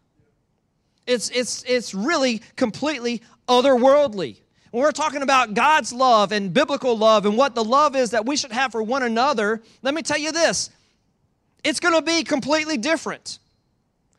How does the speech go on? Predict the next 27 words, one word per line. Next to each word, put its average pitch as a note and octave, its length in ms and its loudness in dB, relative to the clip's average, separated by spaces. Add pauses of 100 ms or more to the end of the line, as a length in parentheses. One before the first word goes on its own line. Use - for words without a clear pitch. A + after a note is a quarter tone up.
(180)
The A3+ 100 2
way D#4+ 240 2
that B3+ 160 0
we D4 160 -2
are B3 80 2
interacting C4 680 -2
with B3 140 -4
the, A#3 260 -8
with G#3 300 -4
one B3+ 140 0
another A#3+ 400 2
and A3 100 -2
the G3+ 60 -2
way A#3+ 140 -2
that G#3+ 120 -6
we A3 100 -4
should B3+ 520 0 (140)
treat D4+ 320 -4
one A3 100 -4
another G3 280 0
is F3 120 -8
vastly B3+ 360 -4
different A#3 260 -6
than A#3+ 100 -8
the B3+ 80 2
world B3 340 4
does. C3 520 -4